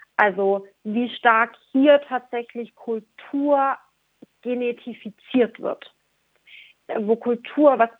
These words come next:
eindeutig Vererbbares ist, etwas, was mich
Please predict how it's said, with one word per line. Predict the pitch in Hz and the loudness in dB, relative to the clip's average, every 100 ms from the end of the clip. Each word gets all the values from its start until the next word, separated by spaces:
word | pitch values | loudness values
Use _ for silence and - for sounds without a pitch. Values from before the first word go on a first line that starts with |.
| _ | _
eindeutig | 233 233 262 262 - 220 226 233 - 226 - | 4 4 0 -8 -8 -6 -6 -6 -10 -14 -14
Vererbbares | - 220 - 220 220 208 190 185 180 - | -16 -16 -4 -2 -2 -4 -4 -4 -14 -18
ist, | 190 - | -16 -10
etwas, | 196 208 202 | -10 -10 -12
was | 208 | -14
mich | - | -14